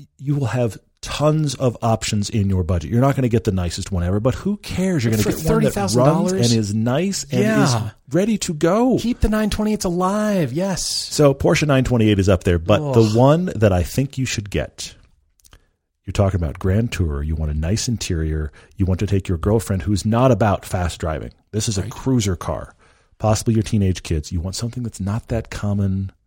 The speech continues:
Speaker 1: Maybe you can work on it. You kinda can't believe you have it is the sense that I'm getting, Keith.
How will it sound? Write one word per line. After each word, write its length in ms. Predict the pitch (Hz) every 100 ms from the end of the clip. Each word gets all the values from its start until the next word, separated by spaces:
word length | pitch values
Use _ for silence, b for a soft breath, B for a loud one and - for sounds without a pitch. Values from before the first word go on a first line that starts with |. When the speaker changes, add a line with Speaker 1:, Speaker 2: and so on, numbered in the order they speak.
| _ _ _ _
Speaker 1:
Maybe 240 | 95 98
you 100 | 95
can 160 | 95 90
work 240 | 87 87
on 180 | 85 82
it. 140 | 85 _ _
You 140 | 107
kinda 280 | - 110 107
can't 260 | - 107 92
believe 320 | 95 101 95
you 100 | 85
have 260 | 90 95
it 100 | 80
is 120 | 73 -
the 60 |
sense 280 | 87 95 80
that 120 | 85
I'm 120 | 76 76
getting, 300 | 80 69 -
Keith. 420 | - 60 -